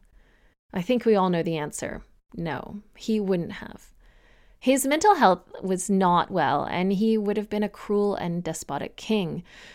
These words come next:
This was darker than anything, say, Henry the sixth of England did, or even Charles the sixth of France. Sado's son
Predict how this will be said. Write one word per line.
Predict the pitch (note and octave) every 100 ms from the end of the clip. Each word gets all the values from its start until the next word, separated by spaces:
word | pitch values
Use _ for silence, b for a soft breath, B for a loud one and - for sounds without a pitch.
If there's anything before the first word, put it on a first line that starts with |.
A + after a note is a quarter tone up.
| B B B F#3+
This | A3 A#3+ -
was | B3 G3
darker | G#3 F#3 G3 G#3 F#3+
than | F3+ F3 F3 F3+ -
anything, | D#3 F#3 G3 F#3+ F#3 F3 E3+ E3 -
say, | - - D#3 D#3+ -
Henry | - F3+ F#3 F#3+ F3+ F3+
the | G3 F3+
sixth | F3 - B3+ - -
of | G#3+ F#3 -
England | B3 C#4+ D4+ D4
did, | D4 C#4+ C4 A3+
or | G#3+ G3+
even | G#3+ G#3+ G#3
Charles | G3+ - D#3+ D#3+ E3+
the |
sixth | E3+ C#3 - D3
of | -
France. | - F3+ F3 C3 - - - - _ - _ _ _
Sado's | - A#3+ B3 A#3
son | - A3+ F3 E3 F3+